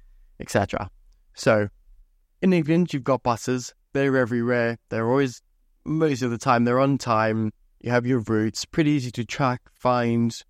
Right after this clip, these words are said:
There's apps, there's signage at the stations.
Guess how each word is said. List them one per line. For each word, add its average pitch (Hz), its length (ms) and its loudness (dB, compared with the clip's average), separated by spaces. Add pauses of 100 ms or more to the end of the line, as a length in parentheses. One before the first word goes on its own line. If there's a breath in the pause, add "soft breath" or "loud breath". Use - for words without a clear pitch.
There's 117 260 -6
apps, - 500 -2
there's 104 460 -4 (320)
signage 120 560 0
at 110 140 -2
the 107 80 -14
stations. 117 840 -2